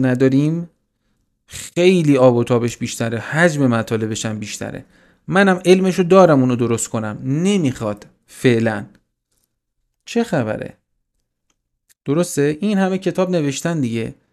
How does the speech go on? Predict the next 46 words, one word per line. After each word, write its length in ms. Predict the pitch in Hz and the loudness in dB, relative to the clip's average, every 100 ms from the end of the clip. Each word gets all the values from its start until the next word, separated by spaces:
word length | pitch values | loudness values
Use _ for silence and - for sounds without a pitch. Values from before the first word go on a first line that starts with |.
| _ _ _ _ _ | _ _ _ _ _
وگرنه 260 | 139 143 160 | -4 -4 -4
می‌ریم 220 | 170 170 | -4 -4
کتابشو 480 | 156 151 165 156 165 | -2 0 0 0 -2
می‌خونیم. 400 | 151 - 135 127 | -2 -4 -10 -8
با 80 | 135 | -6
اون 120 | 160 | -4
کسی 240 | 156 156 151 | -4 -4 -2
که 80 | |
دوره 240 | 151 147 147 | 0 0 0
شش 240 | 143 151 | -4 -4
هزار 240 | 143 143 143 | -2 0 0
دلاری 300 | 143 143 139 | 0 -2 -2
درست 260 | 143 139 | -4 -4
کرده، 580 | 143 147 170 170 156 156 _ _ _ _ - | -2 -2 0 0 0 -6 _ _ _ _ -6
رفته 240 | 214 208 | -4 -2
صد 260 | 220 - 196 | 0 2 2
تا 100 | 196 | 0
کتاب 340 | 185 156 160 | -2 0 -2
خونده، 320 | - 143 135 131 | -2 0 2 2
حالا 220 | 143 170 | 2 0
اگه 200 | 151 135 | 0 -2
خونده 260 | 113 113 | -2 -6
باشه. 280 | 120 113 - - _ _ _ _ _ _ _ _ | -6 -8 -10 -14 _ _ _ _ _ _ _ _
باهاش 300 | 135 165 180 | 2 4 4
یه 60 | 208 | 2
دوره 280 | 185 180 196 | 4 6 6
درست 300 | 190 190 190 | 4 2 0
کرده 300 | 165 160 180 - | 0 0 -2 -2
فشرده 520 | - 135 135 123 117 | -2 0 2 2 0
تر 220 | 120 110 | -4 -6
که 140 | 104 | -6
تو 100 | 135 | -6
نخوای 320 | 165 151 120 107 | -2 -2 -2 -6
بری 160 | 117 | -6
صد 220 | 110 104 | -6 -6
تا 100 | 101 | -8
کتاب 340 | 107 98 - 131 | -12 -12 -12 -12
بخونی. 320 | - - - _ _ _ _ - | -14 -16 -20 _ _ _ _ -4
بیسش 640 | 127 170 208 190 202 185 | 4 6 6 4 2 2
همین 260 | 185 196 190 | 2 2 4
یه 140 | 151 | 4
دونه 200 | 135 131 | 4 2
کاغذه. 560 | 127 117 120 113 78 - _ _ _ _ | 2 0 0 -2 -4 -18 _ _ _ _
یه 100 | 160 | -4
برگه 320 | 165 147 123 | 0 0 0
آچاره. 480 | 139 107 - 107 - | 0 -2 -6 -10 -10